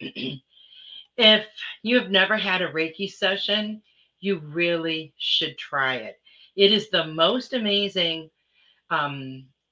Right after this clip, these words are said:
energy healing that I have ever experienced. The first time, no, that wasn't the first time. Um, many, many years ago, <clears throat> I heard the word Reiki and I had no idea what it was. I just saw the word and I knew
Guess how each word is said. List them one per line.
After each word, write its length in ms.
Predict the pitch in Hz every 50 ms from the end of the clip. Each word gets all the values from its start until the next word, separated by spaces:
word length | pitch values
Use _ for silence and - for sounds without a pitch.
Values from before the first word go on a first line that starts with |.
| _ -
energy 840 | 208 214 214 208 196 151 165 185 180 175 175 170 165 165 - - _
healing 440 | - - 240 247 233 220 196 170 165
that 120 | 160 156
I 120 | 160 165 165
have 140 | 165 160 - -
ever 260 | 165 160 165 160 160
experienced. 840 | 156 - - - - 165 160 151 135 120 - - - - - _ _ _ _ - - _ _ -
The 140 | 180 170 - - -
first 480 | - 226 254 277 294 294 247 - - -
time, 640 | - 254 262 247 220 190 165 151 143 147 156 170 _ _ _ _ _ _ _ _ _ _ _ _ _ _ _ _ _ _ -
no, 120 | 190 180
that 160 | 175 165 160
wasn't 280 | 170 180 165 156 131 127
the 80 | 131 -
first 260 | - 123 - - -
time. 100 | - - _ _ _ _ _ _ _ _ - - - - - _ -
Um, 320 | 202 190 175 160 151 135 147 185
many, 300 | 208 226 254 302 302 277
many 240 | 254 247 240 240
years 240 | 214 202 202 190 -
ago, 420 | 196 165 165 143 120 104 101 - - _ _ _ -
<clears throat> 320 | - - - - _ -
I 220 | 180 175 185 202
heard 260 | 196 196 220 208 196 202
the 80 | 190
word 220 | 180 185 180 175 160
Reiki 520 | 165 160 156 147 - - 131 - - -
and 80 | - 151
I 100 | 147 151
had 180 | 151 160 147 147
no 120 | 160 165
idea 260 | 160 160 160 165 156 143
what 120 | 143 135
it 80 | - -
was. 420 | 139 131 - - _ _ _ _ _ _ _ -
I 100 | - 175
just 180 | 175 170 156 -
saw 160 | - 170 160
the 120 | 156 151 143
word 280 | 147 151 151 131 123
and 140 | 147 160 170
I 80 | 165 160
knew 320 | 160 170 170 160 156